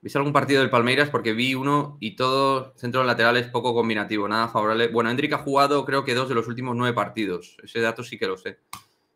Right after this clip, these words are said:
Poco más te puedo decir. Poco más. Pues parece que sí. J. Belandria, ¿qué pasa, hombre? El problema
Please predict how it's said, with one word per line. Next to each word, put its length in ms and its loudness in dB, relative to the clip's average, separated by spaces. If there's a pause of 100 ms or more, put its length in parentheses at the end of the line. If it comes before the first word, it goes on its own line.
Poco 200 -6
más 200 -4
te 80 -8
puedo 220 0
decir. 320 -8 (800)
Poco 180 -10
más. 840 -20 (360)
Pues 160 -20
parece 320 -6
que 80 -4
sí. 340 -4 (440)
J. 200 -14
Belandria, 460 0
¿qué 100 -8
pasa, 220 -10
hombre? 240 -10 (1200)
El 140 -4
problema 640 2